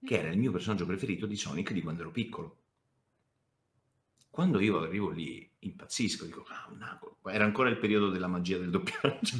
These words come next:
<laughs> "Ah, Knuckles, è fantastico, io amo Knuckles." Poi figurati, avevo il, già il tatuaggio dell'Orsa Maggiore sulla gamba,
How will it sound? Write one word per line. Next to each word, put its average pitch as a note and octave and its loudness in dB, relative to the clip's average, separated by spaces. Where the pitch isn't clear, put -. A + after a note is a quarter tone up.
<laughs> C#3+ 0
"Ah, - -2
Knuckles, C#3+ 0
è - -2
fantastico, C3+ -2
io C#3+ 6
amo C3+ 0
Knuckles." A#2+ -2
Poi C#3 8
figurati, A2+ 8
avevo G#2+ 6
il, G#2+ 0
già A2 4
il A#2 4
tatuaggio G#2 4
dell'Orsa F#2+ 0
Maggiore F#2+ 0
sulla F#2+ -2
gamba, F#2 -2